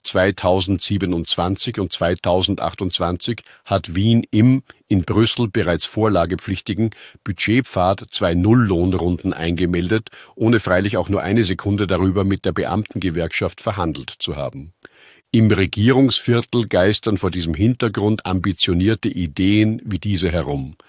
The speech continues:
Man könnte bei der für zweitausendsechsundzwanzig zugesagten Gehaltserhöhung bleiben, aber diese über drei Jahre in kleineren Schritten strecken.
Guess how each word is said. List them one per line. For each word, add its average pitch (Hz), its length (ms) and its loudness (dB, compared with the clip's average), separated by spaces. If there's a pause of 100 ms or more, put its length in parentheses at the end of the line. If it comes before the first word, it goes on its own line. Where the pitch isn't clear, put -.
(340)
Man 98 200 0
könnte 131 380 2
bei 101 140 2
der 107 280 2
für 101 160 0
zweitausendsechsundzwanzig 101 1600 0
zugesagten 98 680 -2
Gehaltserhöhung 90 920 -2
bleiben, 82 540 -2 (360)
aber 98 220 0
diese 110 280 -2
über 95 240 0
drei 92 280 0
Jahre 98 480 2
in 101 220 -2
kleineren 90 520 -2
Schritten 80 400 -6
strecken. 71 520 -12